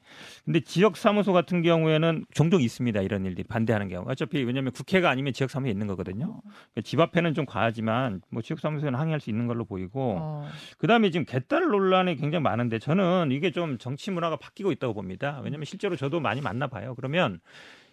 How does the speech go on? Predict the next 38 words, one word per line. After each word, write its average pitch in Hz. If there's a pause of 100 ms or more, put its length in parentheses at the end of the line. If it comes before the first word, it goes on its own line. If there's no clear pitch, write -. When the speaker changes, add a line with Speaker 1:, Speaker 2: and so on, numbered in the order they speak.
(160)
Speaker 1:
이분들은 220
자발적으로 190
가입한 147
당원들이에요, 110
대부분. 98 (140)
Speaker 2:
음. 180
Speaker 1:
그러니까 135
대부분의 190
민주당이나 165
뭐 135
국민의 147
마찬가지로 123 (240)
당원들이 135 (320)
시도 190
구의-, 151
시의원, 208
구의원 151
이런 143
분들이 139
모집해 131
오거든요. 127
자기 175
Speaker 2:
음. -
Speaker 1:
선거 151
출마하려고. 147 (340)
근데 170
그 175
사람이 202
안 127
나오면 165
다 127
떨어져 196
나가요. 101 (280)
그러니까 147
어찌 135
보면 170
약간 147
이제 127